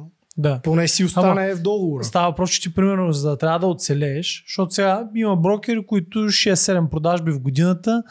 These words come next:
Speaker 1: им стигат да закърпят годината и да живеят. А с наеми, с шест-седем наема и месеца не можеш да закърпиш. Тоест,
Speaker 2: Така е.
Speaker 1: ти си принуден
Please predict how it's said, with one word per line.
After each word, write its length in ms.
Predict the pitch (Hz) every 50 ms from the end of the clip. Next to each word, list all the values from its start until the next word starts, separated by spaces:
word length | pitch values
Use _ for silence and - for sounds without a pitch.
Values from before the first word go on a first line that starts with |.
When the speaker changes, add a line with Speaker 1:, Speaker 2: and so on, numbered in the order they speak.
| - - - - _ -
Speaker 1:
им 160 | 175 170 165
стигат 360 | 226 - - 214 196 220 220 220 -
да 100 | - 202
закърпят 460 | 185 165 180 175 208 190 170 202 170 151
годината 380 | 151 156 160 190 202 196 214
и 40 | 202
да 80 | 170 170
живеят. 440 | 151 143 151 165 165 156 143 - - _ - - - -
А 120 | - 139
с 240 | 123 - 139 120 -
наеми, 580 | 151 156 170 185 196 190 180 170 180 196 226 226 - _ _ _ _
с 180 | - - - 143
шест-седем 640 | - - 202 196 175 - 196 196 185 175 165 160
наема 580 | 165 175 170 165 160 160 160 170 185 190 196 185 - - - - _ _ _ - - _ _ -
и 60 | - 170
месеца 320 | 170 175 170 170 - 180
не 60 | 170
можеш 220 | 165 156 151 151 139
да 40 |
закърпиш. 380 | 127 131 - 135 127 - - -
Тоест, 240 | - - 180 175 170 -
Speaker 2:
Така 240 | - - - - -
е. 20 | 117
Speaker 1:
ти 100 | - 190
си 200 | 170 214 165 -
принуден 460 | 170 156 156 165 180 202 208 208